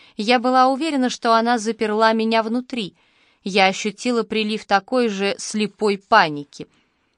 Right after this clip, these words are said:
Когда моя рука, наконец, нашарила латунную дверную ручку, она оказалась такой холодной, что обожгла мне ладонь. Я опустила рукав рубашки и кое-как ухватилась за ручку.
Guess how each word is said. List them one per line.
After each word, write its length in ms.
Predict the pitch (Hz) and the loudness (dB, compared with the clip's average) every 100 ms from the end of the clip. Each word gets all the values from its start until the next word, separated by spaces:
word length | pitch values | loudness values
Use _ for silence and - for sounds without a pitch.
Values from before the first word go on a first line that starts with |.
| _ | _
Когда 340 | 185 185 175 175 | -2 0 2 4
моя 260 | 175 175 | 4 2
рука, 340 | 180 180 208 175 | 0 -2 0 0
наконец, 520 | 165 175 180 175 - | 0 -2 -2 -6 -4
нашарила 680 | 180 180 - 190 170 165 165 - _ | -6 -4 0 2 2 -2 -4 -10 _
латунную 680 | 190 190 190 208 190 180 175 | 0 0 0 -4 -4 -4 -6
дверную 540 | 170 175 180 185 185 196 | -4 -4 -4 -4 -4 -4
ручку, 500 | 269 - - 170 - _ _ _ | -6 -8 -8 -8 -8 _ _ _
она 200 | 208 233 | 2 4
оказалась 540 | 247 247 233 240 240 - | 4 4 2 2 2 2
такой 280 | 233 247 240 | 2 2 0
холодной, 560 | 240 240 311 226 233 | 4 4 2 0 -2
что 240 | - 233 226 | 0 2 4
обожгла 720 | 214 202 202 196 208 214 226 | 4 4 2 2 2 4 4
мне 220 | 226 220 | 2 2
ладонь. 500 | 226 240 226 180 151 _ _ _ _ _ | 2 0 -2 -4 -4 _ _ _ _ _
Я 240 | - 190 208 | -2 4 4
опустила 580 | 208 233 - - 320 277 | 4 -4 -8 -6 -2 0
рукав 420 | 254 240 220 - | 0 2 2 0
рубашки 640 | 214 180 175 180 - 254 - _ _ | -2 4 4 2 -12 -14 -16 _ _
и 80 | 220 | -6
кое-как 520 | - 285 269 - 208 | 2 4 4 2 0
ухватилась 680 | 285 - 226 226 254 254 220 | -4 2 2 2 0 0 2
за 180 | 240 247 | 2 2
ручку. 560 | 226 190 - - 160 | 0 -6 -10 -10 -10